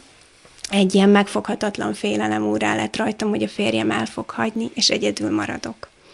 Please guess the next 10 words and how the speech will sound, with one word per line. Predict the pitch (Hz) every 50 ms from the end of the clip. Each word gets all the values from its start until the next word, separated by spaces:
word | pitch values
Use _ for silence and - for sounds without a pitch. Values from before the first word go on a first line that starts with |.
| - - - - - - - - - - - - _ -
És, | 240 220 214 208 214 202 - - - -
ö, | 220 214 214 214
nem | 208 233 240 226 214
volt | 202 208 196 - 214
racionalitása | 202 202 202 - - - - 151 220 214 220 208 208 208 - 226 220 220 - -
ennek | 220 - 220 226 214 -
a | 226 208
félelemnek, | - - 208 220 220 220 220 220 220 220 226 233 247 254 247 247 285
de | 294 214 220 214
olyan | 220 220 214 202 202 202 202